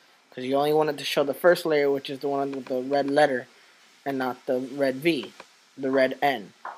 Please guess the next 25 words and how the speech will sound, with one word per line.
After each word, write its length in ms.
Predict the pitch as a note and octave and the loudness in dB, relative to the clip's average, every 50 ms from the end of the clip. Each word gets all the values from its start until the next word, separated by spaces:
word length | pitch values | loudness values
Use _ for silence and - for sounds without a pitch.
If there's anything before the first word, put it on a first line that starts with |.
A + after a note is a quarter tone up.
| - _ _ - | -18 _ _ -8
Okay? 320 | - - C#3 C3+ C#3 D#3+ F3 - - - - _ _ _ _ _ _ _ _ _ - | -2 0 2 2 2 0 -2 -8 -12 -14 -18 _ _ _ _ _ _ _ _ _ -10
So 220 | - - E3 D#3 D3 | -2 2 4 4 4
from 220 | D3+ D#3+ D3 D3+ | 2 0 -2 0
there, 180 | D3+ D3+ D3+ D3+ | 2 2 4 2
you 160 | D3+ D3 C#3+ | 2 2 0
would 140 | C#3+ C#3 D3 | -2 0 0
go 80 | C#3+ | -2
ahead 180 | C#3 C3+ D3+ C#3 | 2 2 2 0
and 80 | C#3 | 2
go 100 | C3+ C3+ | 0 -2
to 100 | C3 C3 | -2 -2
the 60 | B2+ B2 | -4 -4
second 320 | - D#3+ D#3 D#3 - F3 | -2 -2 -2 -2 0 0
one. 220 | E3+ E3 E3 D#3+ D3+ | 0 0 0 -2 -4
Make 180 | C#3+ C#3 C3 | -6 -6 -6
sure 140 | - - D3 | -4 -4 -4
the 120 | C3+ A#2+ A#2+ | -4 -4 -4
first 260 | - D#3 D3+ C#3 - | -4 -4 -4 -4 -4
layer 300 | D3+ D3 D3 C#3+ C#3+ C#3+ | -4 -2 0 0 0 0
is 140 | C#3+ C#3 C#3+ | -2 -2 -4
unchecked, 440 | C3+ C#3 C3+ - D#3 D3 D3 D3 - - - - - - - - | -6 -6 -4 -2 0 0 -2 -2 -8 -20 -20 -20 -20 -20 -20 -20
the 180 | C3 B2 A2+ - | -18 -16 -14 -10
second 340 | - - D3 C3+ - C3 | -4 -4 -4 -2 -2 -6
one's 140 | B2+ C3 C3 | -6 -6 -6
checked, 320 | - - F3+ F3+ G#3+ A3 | -2 2 2 2 2 2